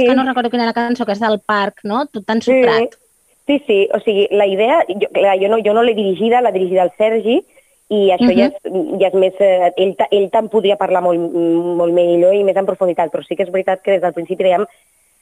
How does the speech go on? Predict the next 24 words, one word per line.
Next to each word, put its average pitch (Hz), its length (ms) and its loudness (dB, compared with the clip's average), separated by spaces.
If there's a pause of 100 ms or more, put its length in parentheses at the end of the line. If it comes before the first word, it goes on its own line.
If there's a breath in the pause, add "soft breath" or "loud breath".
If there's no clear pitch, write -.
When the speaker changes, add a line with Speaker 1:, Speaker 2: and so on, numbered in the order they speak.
Speaker 2:
eh, 160 600 0 (540)
que 202 60 0
havia 175 200 2
de 214 120 -4 (140)
ser 202 360 2 (340 soft breath)
un 208 300 0
lloc 214 360 2
molt... 202 840 2
que 196 80 -2
et, - 240 -8 (120)
que 208 80 -2
et 196 120 -4
donés 202 240 0
un 226 240 2
rotllo 226 280 2
molt, 214 360 2 (380 soft breath)
molt 247 260 4
guai 202 400 2
i 202 360 2
molt, 196 260 2
i 202 100 2
molt, 208 760 0
molt 233 200 2
edulcorat 247 680 0